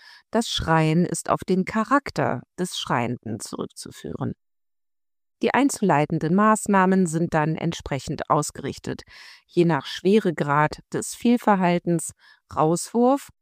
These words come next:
Versetzung, Mentoring, Coaching oder Training. Und ja, in einigen Fällen wird das Problem mit dem Rauswurf auch gelöst sein. Und ja, es mag Leute geben,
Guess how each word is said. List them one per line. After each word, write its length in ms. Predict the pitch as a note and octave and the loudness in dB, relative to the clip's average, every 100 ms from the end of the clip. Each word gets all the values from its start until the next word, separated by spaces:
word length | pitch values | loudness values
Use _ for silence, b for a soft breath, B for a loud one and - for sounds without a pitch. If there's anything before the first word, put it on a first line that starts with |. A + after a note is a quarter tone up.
| _ _ | _ _
Versetzung, 880 | - G3 D#3+ C3+ - - G#3+ A#3 B3+ _ _ _ - | -2 -2 0 -4 -6 0 4 4 2 _ _ _ -2
Mentoring, 800 | F3+ D#3 D3 D#3+ F3+ F#3 A3 A3+ _ _ - | 2 2 0 2 4 4 4 2 _ _ -12
Coaching 840 | - D#3+ C#3+ - E3+ E3+ G3 G3 | 0 2 2 -2 0 2 2 0
oder 220 | - G3+ G#3 | -4 -2 -2
Training. 540 | - B3+ F#3 A#2 D#3+ _ _ _ _ _ - | -2 0 0 0 -6 _ _ _ _ _ -4
Und 160 | G3 F#3 | -2 2
ja, 300 | G3+ A3+ B3 _ _ _ - | 4 4 0 _ _ _ -4
in 140 | B3+ | -4
einigen 480 | - F3+ E3+ E3 F3+ | -2 0 0 0 -2
Fällen 500 | - E3 D3 D#3+ D#3 | -2 -2 0 -2 -2
wird 140 | D#3 | -4
das 160 | D#3 - | -6 -8
Problem 580 | - F3 D3+ D3+ D#3+ D#3+ _ _ - | -6 -6 0 2 2 -2 _ _ -10
mit 160 | - | -4
dem 100 | F#3 | -2
Rauswurf 580 | F3+ B2 B2+ - C#3+ - - | -2 -2 -4 -6 -8 -8 -14
auch 200 | - - | -16 -8
gelöst 400 | E3+ C#3+ - - | -6 -6 -8 -10
sein. 300 | - - - _ - | -8 -10 -12 _ -12
Und 200 | D3+ - | -10 -2
ja, 280 | F#3 G3 G#3+ B B - | 2 2 0 B B -6
es 160 | C4 | -2
mag 200 | D4 C4 | -2 -2
Leute 320 | F3 E3 F3 E3+ | 2 2 2 -2
geben, 360 | E3+ F3 F3 | 0 0 0